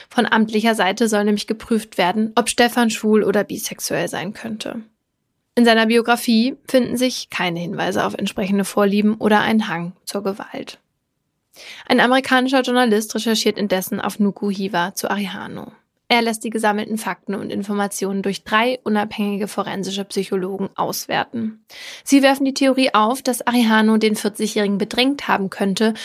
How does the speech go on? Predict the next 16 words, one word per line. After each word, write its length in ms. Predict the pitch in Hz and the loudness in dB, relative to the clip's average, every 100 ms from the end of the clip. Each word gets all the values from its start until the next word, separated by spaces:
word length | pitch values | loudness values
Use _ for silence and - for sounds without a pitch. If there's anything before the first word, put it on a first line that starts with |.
| - - | -14 -2
und 140 | 226 | 2
abgewiesen 600 | 226 - 202 180 165 165 | 2 0 -4 -4 -6 -8
wurde. 380 | - 175 170 208 - _ - - - | -6 -6 -8 -12 -18 _ -20 -16 0
Arihano 500 | 254 254 240 247 262 | 2 4 4 2 2
soll 200 | 254 247 | 2 2
zumindest 720 | - 254 247 247 - 240 - | 0 2 2 0 -4 -6 -6
zwei 280 | - 262 226 | 0 2 2
Männern 280 | 214 202 196 | 2 0 -2
auf 140 | 196 | -4
der 160 | - - | -2 -2
Insel 300 | 196 190 190 | -2 -2 0
regelmäßig 680 | 208 220 - - - 208 - | 2 2 0 -6 -8 -10 -12
intimen 380 | 214 - 202 | -10 -6 -6
Kontakt 400 | - 190 180 - | -4 -4 -6 -6
gehabt 360 | - 180 - - | -8 -8 -8 -6
haben. 280 | 147 - | -4 -4